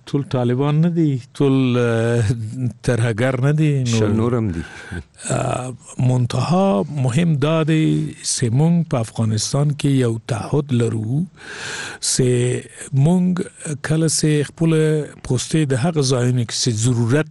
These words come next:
Speaker 1: نه دی ټولوو یې، دا، دغه معنا ته نه ورکوي چې موږ د، د، د بیس دروازې تړو. او هلته هیڅوک نه داخل کیږي او نه خارج کیږي.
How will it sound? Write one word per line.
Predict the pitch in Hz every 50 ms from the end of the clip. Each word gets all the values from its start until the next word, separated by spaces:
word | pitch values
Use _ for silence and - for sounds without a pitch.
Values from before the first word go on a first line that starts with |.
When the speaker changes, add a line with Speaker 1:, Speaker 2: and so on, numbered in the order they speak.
| - 135
Speaker 1:
نه | 135 160 156
دی | 139 131 120 104 107 110 - _ _ _ _ _
ټولوو | - 147 135 127 120 117 120 139 170
یې، | 175 180 180 175 185 190 - _ - - - - - - - - - - - - - - _ _ _ _ 147 139 131 156
دا، | 160 165 165 156 156 147 139 139 - - 156
دغه | 131 135 156 165 165 156
معنا | 151 139 135 135 139 151 151
ته | 151 - 143
نه | 135 151 170
ورکوي | 175 165 156 151 - 151 147 147 139 131
چې | - - 135
موږ | 127 131 139 143 147 147 139 135
د، | 135 123 113 123
د، | 127 123 120 117 107 117
د | 120 123 120
بیس | 110 113 131 143 147 139 123
دروازې | 123 131 127 123 123 120 123 123 147 151 143 151
تړو. | - 131 117 123 151 175 190 202 202 - _ _ _ _ _ _ _ - - - - - - _ _ _ -
او | 131 127 117 110 151
هلته | 156 151 156 151 156 143 147
هیڅوک | 147 143 - - 147 135 131 135 139
نه | 143
داخل | 131 123 131 123 123 - - 117 113 107 -
کیږي | - 147 160 156 160 185 185 196 185 165
او | 156 156
نه | 151 156 156 156 160 175 185 160 - -
خارج | - 131 127 127 120 - - -
کیږي. | 143 139 131 123 123 123 117 120